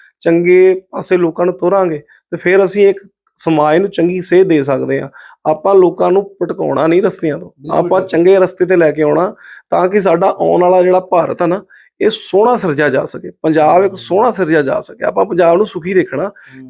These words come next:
Speaker 1: ਖੁਸ਼ ਦੇਖਣਾ ਚਾਹੁੰਦੇ ਆ।
Speaker 2: ਬਿਲਕੁਲ।
Speaker 1: ਆਪਣਾ ਇਹ ਮਲਟੀਕਲਚਰ ਪੰਜਾਬ ਆ, ਇੱਥੇ ਹਰ ਤਰ੍ਹਾਂ ਦੇ ਲੋਕ ਰਹਿੰਦੇ ਆ।
Speaker 2: ਬਿਲਕੁਲ, ਬਿਲਕੁਲ।
Speaker 1: ਆਪਾਂ ਪੰਜਾਬ ਨੂੰ ਖੁਸ਼ ਦੇਖਣਾ ਹੈ।
Speaker 2: ਕਿਉਂਕਿ ਪੰਜਾਬੀਅਤ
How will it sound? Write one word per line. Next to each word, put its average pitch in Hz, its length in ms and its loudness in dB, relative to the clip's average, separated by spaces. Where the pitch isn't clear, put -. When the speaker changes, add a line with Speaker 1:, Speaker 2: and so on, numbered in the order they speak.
Speaker 1:
ਖੁਸ਼ 196 180 0
ਦੇਖਣਾ 175 320 0
ਚਾਹੁੰਦੇ 147 300 2
ਆ। - 20 0
Speaker 2:
ਬਿਲਕੁਲ। - 500 -6
Speaker 1:
ਆਪਣਾ 196 320 2
ਇਹ 233 140 2
ਮਲਟੀਕਲਚਰ 190 720 0
ਪੰਜਾਬ 156 400 0
ਆ, 131 160 0
ਇੱਥੇ 190 180 -4
ਹਰ 180 160 -2
ਤਰ੍ਹਾਂ 175 240 -4
ਦੇ 170 80 -4
ਲੋਕ 135 220 -6
ਰਹਿੰਦੇ 139 200 -20
ਆ। 175 40 -14
Speaker 2:
ਬਿਲਕੁਲ, 160 160 -18
ਬਿਲਕੁਲ। - 440 -20
Speaker 1:
ਆਪਾਂ 156 300 0
ਪੰਜਾਬ 175 380 2
ਨੂੰ 214 160 -2
ਖੁਸ਼ 214 220 -2
ਦੇਖਣਾ 170 320 -4
ਹੈ। 127 80 -8
Speaker 2:
ਕਿਉਂਕਿ - 360 -20
ਪੰਜਾਬੀਅਤ 160 500 -4